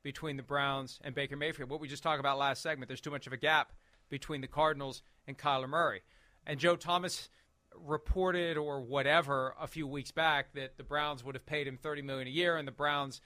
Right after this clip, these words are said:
denied it. Unnamed sources told Mary Kay Cabot of the Cleveland Plain Dealer that it wasn't true. Well, it never happened because they never sat down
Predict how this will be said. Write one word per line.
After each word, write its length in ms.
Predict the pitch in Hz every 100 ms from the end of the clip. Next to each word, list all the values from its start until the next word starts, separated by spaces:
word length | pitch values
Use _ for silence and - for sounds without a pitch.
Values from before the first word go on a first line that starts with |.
| - -
denied 380 | 135 143 147 147
it. 220 | 143 - _ _ _ -
Unnamed 320 | 175 156 151
sources 480 | - 160 139 139 127
told 340 | - 147 131 120
Mary 200 | 139 127
Kay 160 | 139
Cabot 320 | - 147 143
of 40 | 123
the 60 |
Cleveland 300 | - 143 123
Plain 220 | 135 135 123
Dealer 280 | 165 170
that 100 | 135
it 60 | 127
wasn't 280 | 143 127 127
true. 180 | - 226
Well, 220 | 185 165 - -
it 80 | 180
never 200 | 208 143
happened 460 | 165 247 254 190
because 320 | 170 160 180 151
they 80 |
never 160 | 175 156
sat 340 | - 185 156
down 320 | - 160 151